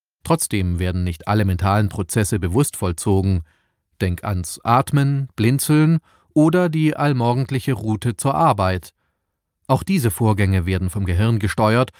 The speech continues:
und stellen biologisch relevante Reaktionen auf unsere Umgebung dar.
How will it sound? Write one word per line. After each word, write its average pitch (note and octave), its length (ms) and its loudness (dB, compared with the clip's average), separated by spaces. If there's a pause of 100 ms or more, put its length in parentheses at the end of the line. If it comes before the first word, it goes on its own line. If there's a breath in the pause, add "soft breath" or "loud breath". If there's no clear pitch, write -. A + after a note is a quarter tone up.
(140 soft breath)
und - 140 -2
stellen D#3+ 340 4
biologisch B2 600 0
relevante A2 480 0
Reaktionen G#2+ 720 0
auf A2 220 -6
unsere F#2+ 340 -2
Umgebung F#2+ 520 -2
dar. F2 340 -2